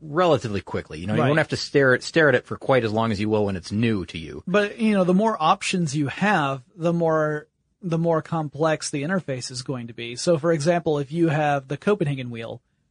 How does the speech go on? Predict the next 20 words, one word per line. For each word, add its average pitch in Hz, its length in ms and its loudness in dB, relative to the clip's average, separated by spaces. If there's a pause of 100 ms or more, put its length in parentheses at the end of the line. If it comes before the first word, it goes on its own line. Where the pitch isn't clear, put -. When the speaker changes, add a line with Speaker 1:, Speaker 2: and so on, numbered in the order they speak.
Speaker 2:
uh, 131 220 -2
it's 156 140 -4
got 165 160 2
a - 20 2
lot 180 220 0
of 196 100 2
different 127 260 -8
options, - 440 -14
right? 131 320 -4
Speaker 1:
Yeah. 98 180 -10 (100)
Speaker 2:
And 156 400 -4
you 160 100 0
have 151 200 0
an 151 120 -6
app 170 360 0 (240)
that 143 140 -4
connects 143 340 -4
to 160 100 -6
the 175 80 0
wheel, 151 380 -4